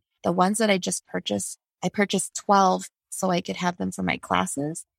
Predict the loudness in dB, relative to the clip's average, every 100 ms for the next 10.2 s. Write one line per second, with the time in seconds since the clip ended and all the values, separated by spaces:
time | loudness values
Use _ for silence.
0 | _ -4 -2 -2 -2 2 2 2 0 -2
1 | -4 -2 -2 -2 -2 -4 0 2 2 2
2 | 0 0 0 -2 -2 -2 -2 -4 -4 -6
3 | -4 -2 0 0 0 -2 -8 -20 -20 _
4 | -4 0 2 2 2 0 2 0 -2 -4
5 | -2 -2 -2 -2 0 0 -2 -2 -2 -4
6 | -4 -8 -2 0 2 0 -4 0 2 2
7 | 0 -2 -4 -4 -6 -6 0 2 2 0
8 | 0 0 0 0 -2 -2 -2 -2 -2 0
9 | 0 -2 -2 -2 -2 0 2 2 0 -6
10 | -6